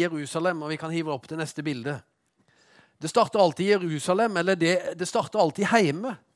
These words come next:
For det var, det var, det var hjemme det for den første menigheten. Og så sa Jesus det til deg, til deg at, "Men dere skal få kraft i det Den Hellige Ånd kommer over dere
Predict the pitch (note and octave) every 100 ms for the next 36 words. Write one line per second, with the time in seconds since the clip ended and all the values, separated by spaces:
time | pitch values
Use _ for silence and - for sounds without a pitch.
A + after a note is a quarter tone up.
0 | _ _ _ _ _ _ - F#3 F#3+ G3
1 | F#3 G#3 D#3 E3+ F#3 F3 F#3 D3+ F3 F3+
2 | F#3+ A3 D3 G3 A3+ D#3+ D#3+ E3+ E3+ F3
3 | - E3 C#3 B2 A#2 - C#3 G2+ _ _
4 | _ _ _ _ - A3 - F3+ G3+ D#3
5 | D3 F#3+ E3 D#3+ E3 E3 D#3+ D3+ D3+ D#3
6 | E3+ D3 D3 D#3+ D#3+ - _ - _ D#3+
7 | E3 F3+ - F#3 F#3+ - A3 B3+ - F#3
8 | E3+ D#3+ F3 E3 D#3 D3 D3 D#3+ C#3 C3+
9 | D#3 F#3 F#3 F#3